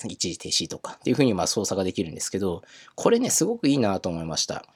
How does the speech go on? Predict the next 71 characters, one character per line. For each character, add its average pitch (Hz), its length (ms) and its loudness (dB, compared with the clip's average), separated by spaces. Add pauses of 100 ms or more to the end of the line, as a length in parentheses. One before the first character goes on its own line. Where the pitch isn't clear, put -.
(140)
あ 208 120 -2
の、 101 140 -2
僕 143 220 0
以 - 20 2
前 214 140 4
使 - 180 2
っ - 20 8
て 95 60 -10
た 92 80 0
リ 104 160 0
バ 120 140 8
テ 113 100 -2
ィ 131 140 6
エ 110 60 10
ア - 20 6
ー 85 40 2
と - 100 -6
か 82 100 -8
も 82 60 -2
そ 104 180 -2
う 90 40 -4
で 78 80 -4
す - 60 2
し、 92 320 4
先 131 240 4
代 139 240 6
の 139 320 8
AirPods 135 460 4
も 80 80 -2
そ 95 140 -2
う - 20 -4
な 78 80 -6
ん 67 60 -14
で - 60 -12
す - 60 -10
け 80 120 -10
ど、 87 200 -2 (400)
大 254 240 2
体 247 460 4
完 190 260 4
全 208 180 4
ワ 214 120 8
イ 208 40 6
ヤ 170 60 10
レ 120 80 8
ス - 120 0
の 101 60 2
イ 98 100 2
ヤ 104 100 4
ホ 104 120 2
ン 90 60 -2
の 80 80 -4
操 95 220 -2
作 92 160 -2
系 92 180 0
っ 85 40 -6
て、 117 420 4 (400)
そ 101 160 -2
の 90 180 -4
イ 143 80 -2
ヤ 196 120 6
ホ - 120 0
ン 233 60 6
自 - 120 2
体 247 120 2
を - 40 -4
タ - 180 4
ッ - 140 -8
プ 156 100 -2
す - 140 0
る。 175 140 -2